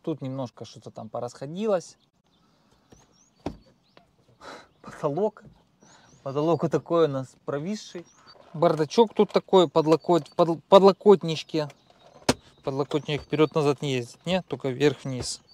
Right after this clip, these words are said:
Ну, такое, не с-, не страшно. О, вниз, выше, ниже опускается. Пожалуйста, ручничок. Работает.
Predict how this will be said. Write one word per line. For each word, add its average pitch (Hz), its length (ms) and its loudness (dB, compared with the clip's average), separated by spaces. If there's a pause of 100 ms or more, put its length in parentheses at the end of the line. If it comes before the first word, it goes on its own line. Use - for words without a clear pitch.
(1160)
Ну, 269 160 -2
такое, 135 340 4
не 170 120 0
с-, - 140 -10
не 180 200 -2
страшно. - 520 -6 (840)
О, 123 300 -2
вниз, 143 500 -8 (160)
выше, 139 280 -6
ниже 135 320 -8
опускается. - 720 -4 (520)
Пожалуйста, 139 540 0 (280)
ручничок. 135 640 -6 (1080)
Работает. 147 640 -4